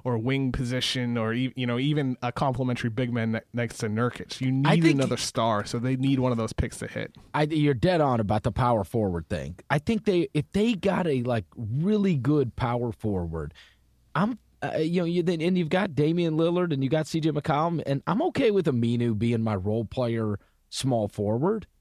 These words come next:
Speaker 2: or, and, and a, and a rotation of him and Harkless or whatever. I don't think that that's the end of the world, but you gotta have something next to Nurkic. You gotta have somebody, because Nurkic is really the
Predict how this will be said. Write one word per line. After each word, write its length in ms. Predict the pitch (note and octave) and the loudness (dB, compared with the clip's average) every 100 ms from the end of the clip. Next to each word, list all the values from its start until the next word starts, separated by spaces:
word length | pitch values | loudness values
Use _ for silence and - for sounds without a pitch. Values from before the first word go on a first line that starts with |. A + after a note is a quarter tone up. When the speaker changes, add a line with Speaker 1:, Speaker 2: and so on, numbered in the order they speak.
| - | 0
Speaker 2:
or, 180 | C#3 C3 | 0 2
and, 180 | C#3+ C3+ | -2 0
and 160 | C#3+ B2+ | 0 2
a, 160 | A2+ - | 0 0
and 100 | C#3 | -2
a 60 | |
rotation 560 | B2 B2+ B2+ B2+ B2+ B2+ | 0 0 0 0 -2 -4
of 80 | F#2 | -2
him 240 | B2 B2 | -2 0
and 100 | G#2+ | -2
Harkless 580 | - A2+ A2+ - B2+ D3 | -2 -2 -2 -2 -4 -2
or 60 | G#2 | -4
whatever. 460 | A2+ A#2 C3+ F#3 | -2 0 0 0
I 80 | F3 | 0
don't 200 | F3 - | -2 -2
think 200 | E3+ D#3 | -4 -4
that 100 | C#3 | -2
that's 220 | C#3 - | -2 -2
the 100 | B2+ | -2
end 140 | A#2+ A#2 | -2 -2
of 60 | |
the 60 | G#2+ | -2
world, 380 | G#2 A2 C3+ - - - - | 0 2 0 -4 -20 -14 -2
but 280 | C#3+ C3 - - _ _ | 2 2 -2 -20 _ _
you 160 | - C#3+ | -2 0
gotta 300 | E3 E3 D#3+ | 2 2 2
have 180 | C#3+ A2+ | 2 -2
something 640 | - D3+ C#3 C3+ A2+ G2+ - | -2 0 0 -2 0 -2 -6
next 400 | A#2+ C3 A#2+ - | -2 0 -2 -4
to 80 | B2 | -2
Nurkic. 500 | A2 A2+ G2+ F#2+ F2 | 0 0 -2 -6 -2
You 60 | B2 | 0
gotta 180 | D3 C3+ | 2 0
have 160 | A2 | -2
somebody, 800 | - - D3+ A#2 G#2 B2 G2 F2+ - - - | -2 0 0 0 2 0 0 -4 -10 -14 -4
because 320 | C#3 D3+ A#2+ | 0 2 2
Nurkic 480 | C#3+ D#3+ - B2+ A#2 | 2 0 0 -2 0
is 140 | G#2+ | 0
really 320 | A#2+ C#3 A#2 | 2 2 2
the 200 | F#2+ A2 | 0 -2